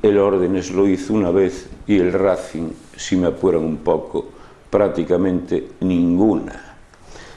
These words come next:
quedando todo para una segunda parte en la que se consiguieron los cinco goles, siendo el primero de ellos conseguido por su-,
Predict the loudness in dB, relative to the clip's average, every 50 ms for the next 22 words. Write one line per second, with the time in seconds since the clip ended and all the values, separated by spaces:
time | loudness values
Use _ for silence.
0 | -20 -20 -2 0 2 4 4 4 2 2 2 2 2 0 2 2 2 2 2 0
1 | -2 0 0 0 2 2 2 2 0 -2 -2 -2 -2 0 0 0 0 0 0 -2
2 | 0 0 0 0 0 -4 -6 -8 -8 -8 -8 -8 -14 -20 -20 -20 -20 -20 -14 -4
3 | 0 0 2 4 2 2 0 0 -2 -2 -2 -2 0 2 0 0 0 -2 -2 0
4 | 2 4 4 4 4 2 0 -2 -2 -2 -2 -4 -6 -10 -12 -2 0 2 2 2
5 | 2 0 -2 0 0 0 2 2 2 0 0 -2 -6 -12 -14 -16 -16 -16 -14 -14
6 | -16 -18 -16 -16 -16 -16 -16 -20 -20 -20 -20 -20 -20 -20 -20 -20 -20 -20 -18 -18
7 | -20 -20 -20 -20 -20 -20 -20 -20 -8 -6 0 2 4 4 6 4 4 2 2 0
8 | 0 0 2 2 2 4 4 4 4 4 4 4 2 2 0 -2 -2 0 0 0
9 | 0 0 -2 -2 -2 0 2 2 2 0 -2 -2 0 -2 0 0 0 -4 -6 -8
10 | -6 -4 -4 -2 -2 -4